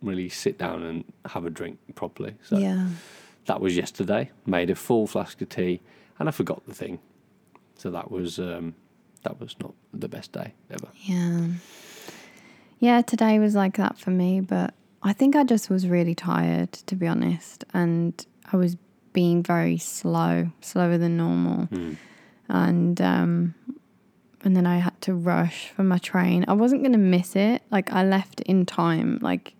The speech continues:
Speaker 2: what, of what Google Maps advised. Um, <laughs> so I was
Speaker 1: <laughs> Mister
Speaker 2: fine.
Speaker 1: Google.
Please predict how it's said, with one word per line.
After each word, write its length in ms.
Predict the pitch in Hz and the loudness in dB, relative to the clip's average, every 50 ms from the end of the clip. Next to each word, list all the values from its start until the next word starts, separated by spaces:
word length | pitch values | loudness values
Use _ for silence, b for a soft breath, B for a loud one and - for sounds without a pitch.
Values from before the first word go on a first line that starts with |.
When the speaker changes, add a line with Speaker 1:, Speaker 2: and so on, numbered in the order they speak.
| _ _ - | _ _ -2
Speaker 2:
what, 200 | 175 165 - - | -2 -2 0 0
of 160 | 165 170 175 | -2 -2 0
what 200 | 180 156 - 165 | -2 0 0 0
Google 360 | - 175 160 170 160 - 165 | 2 2 2 2 2 2 0
Maps 360 | 160 - - - - - - - | 2 0 -2 -4 -6 -12 -6 -4
advised. 720 | 170 165 170 165 165 - - 67 - - 175 - - - B B B B B B B B B B B B B B | -4 -2 0 0 0 0 0 -2 -2 -4 -6 -8 -14 -20 B B B B B B B B B B B B B B
Um, 320 | - 165 160 156 165 180 196 | -2 0 2 2 4 4 4
<laughs> 520 | 233 220 - - - - - - - - - | 4 2 0 -4 -8 -12 -16 -18 -18 -10 -2
so 120 | - 196 | 0 2
I 220 | 180 196 190 170 | 2 4 2 2
was 100 | 185 185 | 2 0
Speaker 1:
<laughs> 0 | |
Mister 120 | 180 180 - | 0 -2 0
Speaker 2:
fine. 480 | - 185 175 175 175 175 175 170 170 | 2 4 4 4 4 4 2 0 0
Speaker 1:
Google. 380 | 165 - - - - 185 175 | -2 -2 -4 -4 -6 -8 -8